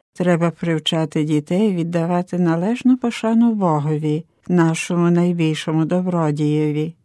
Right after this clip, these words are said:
Я знаю, як іноді важко дитині сказати оце коротеньке слово "дякую", "спасибі".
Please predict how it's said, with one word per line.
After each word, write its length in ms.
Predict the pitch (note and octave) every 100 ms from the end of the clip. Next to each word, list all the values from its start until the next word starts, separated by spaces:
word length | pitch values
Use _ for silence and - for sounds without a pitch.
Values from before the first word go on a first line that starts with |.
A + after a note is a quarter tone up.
| _ -
Я 200 | A#3 A3+
знаю, 360 | - C#4 C#4+
як 280 | G#3+ G3 F#3+
іноді 340 | B3 A3 G3 F#3+
важко 400 | G#3 B3+ - G3
дитині 480 | F3+ F3 A3+ G#3
сказати 720 | G3 - F#3+ F#3 F#3 F3+ F#3 F3
оце 300 | F3 - A3
коротеньке 760 | G3 F#3+ F#3+ A3 A3 A3 A3
слово 540 | - G#3+ F#3+ F#3+ F#3 G3 _ _
"дякую", 960 | F3+ F3+ F#3 F#3 F3+ E3 E3 D#3+ E3 F#3 _
"спасибі". 1200 | - - B3 A#3 - G3+ F#3 F3 D#3+ D#3+ D#3 E3+